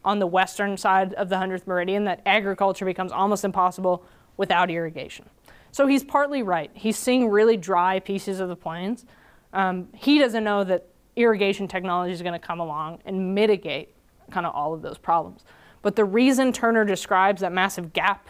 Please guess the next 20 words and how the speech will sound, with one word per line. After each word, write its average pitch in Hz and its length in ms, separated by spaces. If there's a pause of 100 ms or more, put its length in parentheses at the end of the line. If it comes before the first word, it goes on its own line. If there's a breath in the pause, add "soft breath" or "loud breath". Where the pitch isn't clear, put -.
(120)
in 190 140
American 180 380
expansion, 220 500
the 190 100
reason 240 280
the 240 80
Great 208 320
Plains 262 560 (340 soft breath)
are 208 60
actually 202 180
the 180 140
last 185 400
part 202 320
of 185 160
the 196 180
frontier 202 640
to 190 80
be 180 100
settled, 208 500 (480 soft breath)
is 202 200